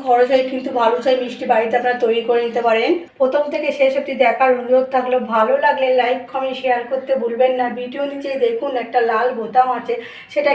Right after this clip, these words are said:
ক্লিক করে রাখুন সবার প্রথমে নতুন ভিডিওর আপডেট পাওয়ার জন্য। বন্ধুদের বলছি আমার পাশে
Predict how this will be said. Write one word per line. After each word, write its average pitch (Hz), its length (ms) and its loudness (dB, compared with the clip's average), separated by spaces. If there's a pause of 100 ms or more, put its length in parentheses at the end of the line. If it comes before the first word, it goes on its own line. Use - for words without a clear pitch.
ক্লিক 262 220 -6 (100)
করে 254 140 4
রাখুন 262 220 0 (160)
সবার 254 360 4 (100)
প্রথমে 247 300 0 (160)
নতুন 233 240 -6 (100)
ভিডিওর 247 280 4 (100)
আপডেট 254 280 -2 (100)
পাওয়ার 226 240 -2 (100)
জন্য। 226 180 0 (460)
বন্ধুদের 277 500 4
বলছি 262 220 2 (100)
আমার 254 160 2 (100)
পাশে 220 260 -2